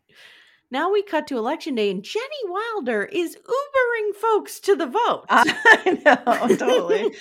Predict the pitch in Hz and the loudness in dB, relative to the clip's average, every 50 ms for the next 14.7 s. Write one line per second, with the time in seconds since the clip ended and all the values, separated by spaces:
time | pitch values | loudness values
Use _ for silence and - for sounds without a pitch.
0 | 381 403 - 415 320 - 339 214 240 - 214 208 - - - - - 339 190 180 | -8 -6 -4 -6 -6 -6 -6 -6 -4 -4 -4 -4 -2 -4 -4 -4 -6 -8 -8 -8
1 | 196 175 175 165 175 180 175 175 165 170 175 - - 185 175 160 156 160 180 226 | -8 -8 -8 -8 -8 -8 -8 -10 -12 -12 -14 -14 -12 -12 -12 -10 -10 -8 -8 -8
2 | 202 170 156 _ _ _ - 302 - - - _ - 277 - _ - - - 285 | -10 -10 -14 _ _ _ -14 -14 -14 -14 -20 _ -18 -18 -18 _ -20 -18 -18 -20
3 | _ _ _ - - - - - - - - - _ _ _ _ - 185 262 330 | _ _ _ -20 -20 -20 -20 -20 -20 -20 -20 -20 _ _ _ _ -10 -6 -4 -2
4 | 403 480 508 - 440 466 453 453 427 392 - - 285 285 285 294 285 285 - 214 | -2 -4 -6 -8 -12 -12 -8 -8 -8 -10 -10 -8 -8 -6 -6 -6 -6 -6 -6 -6
5 | 190 180 180 185 208 233 240 208 208 247 247 247 254 233 _ - 220 196 196 196 | -4 -4 -4 -4 -4 -6 -6 -8 -10 -10 -10 -10 -12 -12 _ -12 -10 -8 -8 -8
6 | 190 196 - 185 190 196 208 208 214 208 202 196 160 147 - 175 165 165 269 240 | -10 -12 -10 -10 -10 -8 -8 -8 -8 -8 -8 -6 -6 -6 -6 -6 -6 -6 -8 -8
7 | 262 202 - _ - _ - 202 196 190 190 185 185 196 202 254 240 180 175 180 | -10 -14 -20 _ -20 _ -12 -10 -10 -8 -8 -10 -10 -10 -10 -10 -6 -4 -2 -4
8 | 190 196 208 196 190 196 196 196 202 202 208 _ _ _ _ _ _ _ _ _ | -2 -4 -8 -10 -8 -8 -8 -8 -8 -8 -12 _ _ _ _ _ _ _ _ _
9 | _ _ - 214 226 220 220 208 - 254 254 285 302 339 359 349 330 - 262 226 | _ _ -6 -6 -4 -4 -6 -8 -10 -10 -10 -8 -8 -10 -12 -12 -12 -8 -6 -4
10 | 240 247 247 247 - 220 196 226 240 240 277 233 220 214 214 - 240 240 233 277 | -4 -6 -8 -10 -14 -12 -10 -10 -10 -8 -8 -10 -10 -10 -10 -10 -12 -10 -10 -10
11 | 262 226 233 254 254 - - 226 240 233 - 196 247 262 302 339 285 233 160 147 | -10 -10 -10 -14 -14 -10 -10 -10 -10 -10 -10 -10 -10 -8 -8 -8 -10 -10 -12 -14
12 | - - - 156 135 - 139 _ - - - 233 262 311 330 330 - 381 381 415 | -16 -16 -16 -16 -16 -16 -18 _ -18 -14 -12 -10 -10 -10 -10 -10 -10 -12 -10 -10
13 | 392 403 381 359 - 381 370 - 311 349 349 339 330 330 320 _ - 339 330 302 | -10 -10 -10 -8 -10 -12 -12 -12 -14 -12 -12 -10 -12 -12 -14 _ -14 -14 -14 -12
14 | 302 339 339 339 320 262 214 254 240 240 233 240 233 - | -10 -10 -8 -8 -8 -8 -8 -8 -8 -6 -8 -10 -12 -14